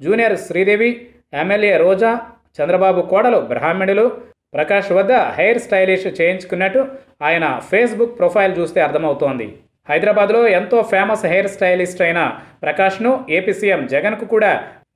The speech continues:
గతంలో హెయిర్ స్టైలిష్గా చేసినట్లు సమాచారం. జగన్ సీఎం అయ్యాక కూడా ఆయననే కంటిన్యూ చేస్తున్నట్లు తాజాగా లీక్ అయిన ఫోటోలను బట్టి తెలుస్తోంది.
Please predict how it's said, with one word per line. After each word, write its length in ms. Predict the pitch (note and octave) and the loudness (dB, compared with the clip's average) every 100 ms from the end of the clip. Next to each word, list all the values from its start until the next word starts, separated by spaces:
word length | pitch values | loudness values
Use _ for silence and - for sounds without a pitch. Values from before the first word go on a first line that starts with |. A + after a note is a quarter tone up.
| - | -6
గతంలో 300 | D#3 F3 G3+ | -2 2 2
హెయిర్ 260 | D#3+ F3 | 2 0
స్టైలిష్గా 600 | F#3 F#3 F3+ E3+ F3 G3 F#3 | 0 0 0 0 0 -2 0
చేసినట్లు 420 | E3+ F3+ F3 G3 | -2 -2 -4 -4
సమాచారం. 520 | F#3+ E3+ E3 E3 C#3+ A#2+ - _ _ _ | -4 -2 0 0 0 -4 -14 _ _ _
జగన్ 400 | D3+ G#3+ B3+ B3+ | -2 0 0 -2
సీఎం 300 | - G#3 A3 | -2 0 2
అయ్యాక 280 | G3 G3 F#3+ | 2 2 0
కూడా 400 | F3 F#3+ G#3 G3+ | -2 0 0 0
ఆయననే 440 | C#3+ E3+ F#3 G3+ | -2 -2 0 0
కంటిన్యూ 420 | G#3 D#3+ F3 F3+ F3 | 0 -2 -2 -4 0
చేస్తున్నట్లు 560 | D#3 D#3 D3 D3 G#3 | 0 -2 -6 -2 -2
తాజాగా 680 | G#3+ C#3+ D3+ D#3+ D#3+ C3+ - - _ | 0 0 2 2 2 0 -2 -18 _
లీక్ 260 | C3 G#3+ - | -2 -2 2
అయిన 180 | G3 F3+ | 0 0
ఫోటోలను 420 | - D#3+ G3 F3+ | 0 2 2 2
బట్టి 200 | D3+ D#3 | 0 2
తెలుస్తోంది. 600 | B2+ A#2 - C#3+ B2 - | 0 0 0 0 -2 -8